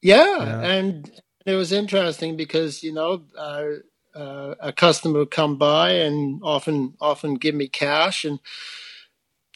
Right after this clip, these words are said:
Speaker 1: I always had this big wad of cash in my pocket.
Speaker 2: <laughs>
Speaker 1: I like to have seven hundred dollars. I don't know why it was seven hundred dollars, but I just thought that if I ever go anywhere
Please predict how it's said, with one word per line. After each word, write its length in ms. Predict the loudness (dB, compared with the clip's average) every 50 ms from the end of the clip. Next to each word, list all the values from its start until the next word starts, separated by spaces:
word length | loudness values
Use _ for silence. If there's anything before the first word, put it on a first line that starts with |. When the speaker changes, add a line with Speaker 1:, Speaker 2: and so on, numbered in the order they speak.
| -10 -2
Speaker 1:
I 120 | 2 4 4
always 300 | 4 4 2 2 2 0
had 160 | -2 0 0
this 160 | -2 -4 -6 _ _ _
big 380 | 0 2 2 2 0 -4 -8 -4
wad 260 | -2 0 2 2 0
of 80 | -2 -6
cash 460 | -6 -6 -4 -2 -2 -4 -4 -6 -8
in 80 | -8 -6
my 120 | -4 -4
pocket. 680 | -4 -4 -4 -2 -2 -2 -2 -2 -4 -6 -6 -8 -12 -12 _ -14 -14 -14 -14 _
Speaker 2:
<laughs> 340 | _ _ _ _ _ _ 0
Speaker 1:
I 60 | 4
like 240 | 6 6 6 6 2
to 100 | -2 -2
have 160 | -2 -2 -2
seven 360 | -4 0 4 4 4 4 4
hundred 280 | 2 2 2 2 0 2
dollars. 460 | 2 2 2 2 0 -2 -6 -8 -8
I 80 | -4 -4
don't 100 | -2 -2
know 120 | -2 -2
why 260 | -4 -2 -2 0 0
it 100 | 0 -2
was 160 | -4 -6 -6 -4
seven 320 | -2 -2 -2 -2 -2 -4
hundred 280 | -4 -2 -4 -4 -4 0
dollars, 520 | 2 2 2 2 0 -2 -8 -14 -18 -12
but 240 | -6 -4 -4 -4 -6 _ -8 -6
I 100 | -6 -4
just 300 | -4 -6 -8 -8 -6 -2
thought 240 | 0 0 0 0
that 180 | -2 -6 -6 -6
if 140 | -10 -4 -2
I 80 | 0
ever 220 | 0 0 2 0 -2
go 260 | -2 -2 -2 0 0
anywhere 540 | 0 0 -2 -2 -4 -6 -6 -6 -8 -10